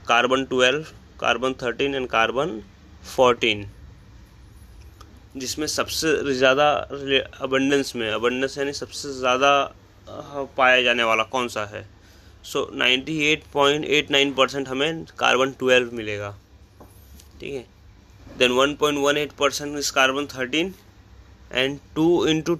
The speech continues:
ten raised to minus fourteen, minus ten percent in carbon fourteen। So, इतना कम प्रेजेंट होता है। But अब इनका एवरेज मास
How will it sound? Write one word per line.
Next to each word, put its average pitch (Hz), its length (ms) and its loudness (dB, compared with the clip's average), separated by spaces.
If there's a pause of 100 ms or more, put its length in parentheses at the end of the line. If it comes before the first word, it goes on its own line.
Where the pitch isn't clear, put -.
ten 156 220 2
raised 156 240 -2
to 170 80 -2
minus 143 580 2 (140)
fourteen, 139 640 0 (400)
minus 143 320 0 (100)
ten 160 240 2
percent 123 400 -4
in 131 120 -6 (460)
carbon 131 460 2 (180)
fourteen। 113 420 -4 (1700)
So, - 100 -6
इतना 151 360 0 (100)
कम 147 220 0 (100)
प्रेजेंट 135 300 -4
होता 123 300 0 (100)
है। 107 120 -2
But 104 240 -8 (2000)
अब 147 180 -2 (100)
इनका 160 380 0 (720)
एवरेज 160 420 2
मास 170 360 0